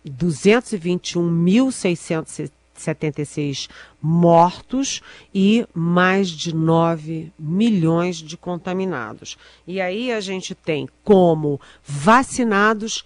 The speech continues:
um milhão e meio de pessoas, é, nos estados e no Distrito Federal. Um milhão e meio parece muito, mas ainda é pouco, e isso deixa todo mundo tenso. Tanto que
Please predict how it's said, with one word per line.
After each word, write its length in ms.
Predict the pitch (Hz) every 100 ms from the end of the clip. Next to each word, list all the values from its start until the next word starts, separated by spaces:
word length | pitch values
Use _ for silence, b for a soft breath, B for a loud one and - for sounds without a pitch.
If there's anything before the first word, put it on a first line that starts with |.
| b b -
um 240 | 240 269
milhão 680 | 254 240 240 220 190 196 208
e 60 | 220
meio 640 | 196 185 190 202 196 175
de 140 | 151
pessoas, 800 | - 160 - 156 156 156 160 - B B B
é, 200 | 151 156
nos 220 | 156 156
estados 580 | 156 - 156 151 151 151
e 20 |
no 200 | 160 156
Distrito 440 | 151 - - 156 -
Federal. 640 | - 165 156 165 131 - -
Um 100 | 220
milhão 320 | 262 226 190
e 80 | 190
meio 400 | 180 190 233 196
parece 500 | 165 147 180 - 233
muito, 640 | 214 190 190 190 - 160 - B B
mas 240 | 160 165 170
ainda 300 | 170 175 202
é 40 |
pouco, 520 | - 165 147 - 156
e 100 | 170
isso 240 | 180 - 202
deixa 440 | 156 165 170 185
todo 260 | - 175 180
mundo 280 | 175 180 214
tenso. 460 | - 120 - - - B B -
Tanto 440 | 170 175 185 208
que 360 | - - 156